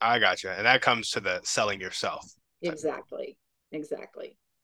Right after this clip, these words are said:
Speaker 1: I see. I see. I see. And do you ever have to pay for any of these events, or are these speaking gigs kinda like, eh, you either get paid to speak or it's free?
Speaker 2: Well, you can do, uh, workshops. You can maybe coordinate with other people. For example,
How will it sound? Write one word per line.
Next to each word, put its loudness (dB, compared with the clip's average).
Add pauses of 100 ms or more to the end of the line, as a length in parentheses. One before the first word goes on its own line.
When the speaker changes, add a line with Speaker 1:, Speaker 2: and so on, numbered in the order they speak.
(180)
Speaker 1:
I 6
see. -4 (240)
I 0
see. -8
I -6
see. -10
And 2
do 2
you 8
ever 6
have 4
to -8
pay 4
for -2
any 2
of 0
these -2
events, 0
or 4
are 2
these -2
speaking -6
gigs -4
kinda 2
like, 2 (400)
eh, -2
you 2
either 6
get 0
paid 4
to -2
speak 0
or -2
it's -6
free? -6 (960)
Speaker 2:
Well, 0
you -6
can -4
do, 0
uh, -4
workshops. -2
You 0
can -4
maybe -2 (480)
coordinate 0
with 0
other -2
people. -2
For -4
example, -4